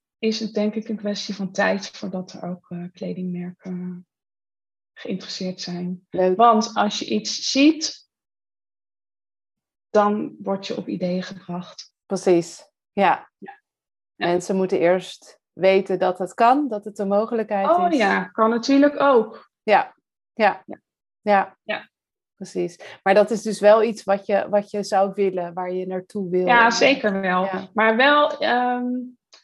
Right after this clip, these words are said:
Speaker 1: wel alleen als ik zelf de regie kan houden.
Speaker 2: Mhm.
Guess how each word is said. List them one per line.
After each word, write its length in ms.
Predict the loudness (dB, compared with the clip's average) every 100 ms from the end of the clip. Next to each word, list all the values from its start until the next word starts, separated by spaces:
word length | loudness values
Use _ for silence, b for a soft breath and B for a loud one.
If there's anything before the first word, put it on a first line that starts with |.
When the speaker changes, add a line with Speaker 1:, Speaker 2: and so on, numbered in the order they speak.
| b b _ _
Speaker 1:
wel 640 | -6 -2 0 0 -2 -8 _ _ _
alleen 720 | -2 0 0 2 2 0 -6 _
als 440 | -6 -4 -2 -4 -2
ik 300 | -2 -2 -8
zelf 600 | -2 2 2 0 -4 -10
de 120 | -2
regie 480 | 0 0 0 -2 -2
kan 200 | -4 -8
houden. 520 | -6 -6 -6 -8 -10 _ _
Speaker 2:
Mhm. 460 | 0 2 2 0